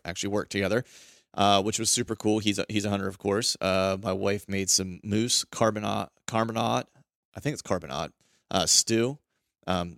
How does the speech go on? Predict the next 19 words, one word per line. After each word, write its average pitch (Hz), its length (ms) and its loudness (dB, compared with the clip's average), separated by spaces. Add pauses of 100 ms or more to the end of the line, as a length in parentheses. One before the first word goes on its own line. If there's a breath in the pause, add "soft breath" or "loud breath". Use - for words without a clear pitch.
basically, 104 340 2
it's, 92 180 -2
it's - 180 -4
moose 95 420 -2
with 87 260 -6
beer 92 260 0
in 85 100 -6
it. 82 160 -8 (360)
It - 160 -10
turned 95 200 -2
into 85 260 -6
a 82 60 -4
stew. - 380 -4
That's 85 120 -2
how 80 100 0
I 65 60 -4
look 55 220 -14
at 57 100 -6
it. 55 100 -14